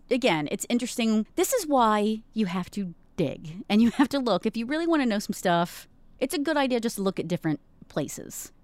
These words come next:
And don't just get dug in on what you think that you know. All right, sorry, that lecture will come later.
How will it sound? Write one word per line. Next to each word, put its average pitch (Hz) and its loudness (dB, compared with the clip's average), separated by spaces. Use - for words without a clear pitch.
And 196 0
don't 254 2
just 240 -2
get 196 0
dug 214 8
in 180 4
on 170 4
what 175 0
you 175 0
think - -2
that 185 0
you 185 4
know. 175 2
All 240 6
right, - 0
sorry, 156 0
that 208 -2
lecture 214 -4
will 175 -2
come 165 -2
later. - -6